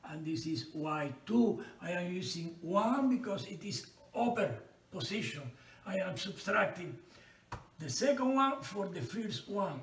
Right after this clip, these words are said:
in order to get this green color area of F X. In this case, I will not use F X, I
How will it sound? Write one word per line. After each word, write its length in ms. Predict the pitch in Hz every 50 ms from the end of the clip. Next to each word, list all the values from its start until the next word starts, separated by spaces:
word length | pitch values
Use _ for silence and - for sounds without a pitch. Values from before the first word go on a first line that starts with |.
| - -
in 140 | 165 165
order 200 | 170 175 196 202
to 280 | 180 160 - 196 196 190
get 280 | 196 196 190 170 139 127
this 540 | 190 196 202 - - - - - - - 165 156
green 480 | 151 196 208 208 202 190 190 190 185 - -
color 480 | - 190 185 180 175 170 170 170 170 - - - - - - - -
area 460 | 196 175 139 120 113 110 110 104 - - - - - - - -
of 280 | - 156 151 127 - - - -
F 560 | 156 - 170 170 175 185 151 - - - - - - - - _ -
X. 420 | - 196 202 196 - - - - - - - _ - - - _ - - -
In 240 | 359 - 202 185 160
this 220 | 151 156 156 -
case, 400 | - 170 165 170 170 - - - -
I 140 | - 160 156 160
will 160 | 165 165 165 160
not 220 | 165 165 165 -
use 260 | 180 170 170 165 - -
F 360 | - 185 180 165 - - - -
X, 360 | 233 254 247 - - - - - - - - - - - -
I 220 | 175 170 165 160